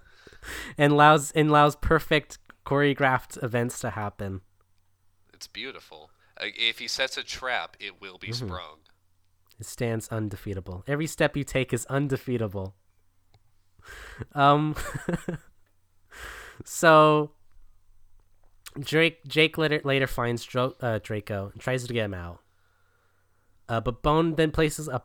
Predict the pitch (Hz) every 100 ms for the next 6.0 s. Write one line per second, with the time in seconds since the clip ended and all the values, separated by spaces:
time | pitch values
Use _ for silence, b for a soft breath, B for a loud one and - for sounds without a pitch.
0 | - 127 151 165 - 165 156 143 135 131
1 | 123 - _ _ _ 120 110 110 - -
2 | _ - - 117 107 104 101 - 127 123
3 | 131 127 135 135 - _ 127 - _ 127
4 | 117 131 147 - 170 170 - _ _ 117
5 | 113 160 156 156 127 - 101 87 78 76